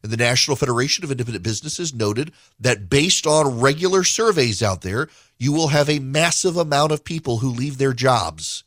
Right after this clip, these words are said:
voluntarily or are fired because of their refusal to get this vaccine. There would be immediate economic harm in this country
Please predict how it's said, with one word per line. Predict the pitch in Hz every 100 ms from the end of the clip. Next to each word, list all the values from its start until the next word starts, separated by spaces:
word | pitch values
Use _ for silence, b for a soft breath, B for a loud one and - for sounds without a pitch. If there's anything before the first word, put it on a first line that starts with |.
| _
voluntarily | 92 143 202 180 170 156 156 151 b b -
or | 143 165 -
are | 135
fired | 131 - 165 147 101 113 113
because | 123 127
of | 120
their | 120
refusal | 113 - 151 139 139
to | 131
get | 123 131
this | 123
vaccine. | 135 123 - 170 107 - B B
There | 110 156
would | 170 175
be | 151 165
immediate | 151 156 214 226 226 -
economic | 170 165 143 139 135
harm | - 170 185 214 214 202
in | 127
this | 117 113
country | - 208 202 - 190 185